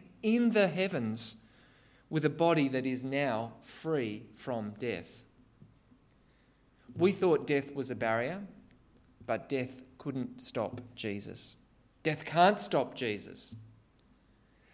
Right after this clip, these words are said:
And for those of us who are with Jesus, death can't stop us either.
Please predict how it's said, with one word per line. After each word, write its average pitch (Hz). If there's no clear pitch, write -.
And 151
for 151
those 165
of 156
us 143
who 139
are 117
with 139
Jesus, 135
death 131
can't 120
stop -
us 98
either. 85